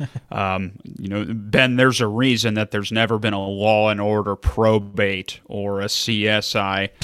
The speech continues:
um, <laughs> probate because, uh, I mean, I, I enjoy it. I certainly find it interesting. Uh, it's maybe not the sexiest of topics, though. Um, maybe not the most T V worthy, but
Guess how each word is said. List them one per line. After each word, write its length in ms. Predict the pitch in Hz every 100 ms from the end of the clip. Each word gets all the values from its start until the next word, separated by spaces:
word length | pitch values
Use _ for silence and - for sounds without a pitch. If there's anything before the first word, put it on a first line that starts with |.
| - 190 - -
um, 560 | 98 95 95 90 92
<laughs> 40 | -
probate 760 | - 117 117 95 95 90 -
because, 580 | 104 104 120 101 95 -
uh, 80 | 98
I 100 | 92
mean, 160 | 101 98
I, 200 | 113 113
I 140 | 107 113
enjoy 440 | 107 107 110 110
it. 60 | 107
I 100 | 107
certainly 400 | - 104 107 107
find 320 | 110 104 101
it 80 | 101
interesting. 640 | 107 104 107 - 107 98 - _ _
Uh, 140 | 110
it's 140 | 107 -
maybe 240 | 131 123
not 220 | 120 117
the 60 | -
sexiest 880 | - - 120 113 - 107 104 101 -
of 180 | - 98
topics, 640 | - 110 104 - 101 - -
though. 400 | 104 95 95 95 -
Um, 400 | - 98 95 95 -
maybe 180 | 104 104
not 220 | 104 104
the 60 | 104
most 340 | 101 101 -
T 200 | - 107
V 220 | 101 104
worthy, 500 | 107 98 101 98 101
but 300 | 98 98 -